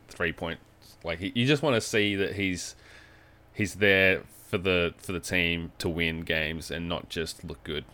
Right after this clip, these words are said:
which is probably a focus for a lot of young guys like him. And it's probably been one of the criticisms for him, I think, over the years, is just that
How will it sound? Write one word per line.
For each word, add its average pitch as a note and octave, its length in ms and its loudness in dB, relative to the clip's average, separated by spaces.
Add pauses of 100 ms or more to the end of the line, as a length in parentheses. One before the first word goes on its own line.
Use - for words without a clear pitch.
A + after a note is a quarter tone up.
(160)
which - 380 -8
is F#2 240 -6 (260)
probably E2+ 640 0 (1040)
a - 60 -6
focus F#2 340 -2
for - 120 -6
a F2+ 60 2
lot E2+ 140 2
of E2 60 -2
young E2 240 0
guys D#2+ 400 -2
like E2+ 140 -2
him. E2+ 200 0
And F2 80 -2
it's E2+ 80 -6
probably G#2 240 0
been F2 200 0
one E2+ 100 0
of D#2+ 40 -4
the F2 60 -8
criticisms E2+ 640 -6
for - 140 -8
him, G#2 180 -2
I A#2+ 80 0
think, B2 240 -4
over A#2 340 0
the A2+ 80 -4
years, A#2+ 360 -2
is F#2 160 -6
just - 260 -8
that E2+ 160 -4